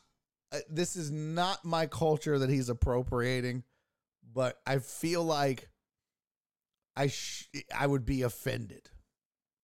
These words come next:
A-, and, and, you know,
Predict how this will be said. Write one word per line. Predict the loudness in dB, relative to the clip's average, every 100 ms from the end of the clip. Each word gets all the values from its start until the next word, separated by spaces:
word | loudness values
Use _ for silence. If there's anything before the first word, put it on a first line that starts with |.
| _ _ _ _ _ _ _ _ _ _ _ _ _ _ _ -20
A-, | -16 -12 -8 -4
and, | -4 -4
and, | -2 0 -2 -6 _
you | -6 -4
know, | -4 -8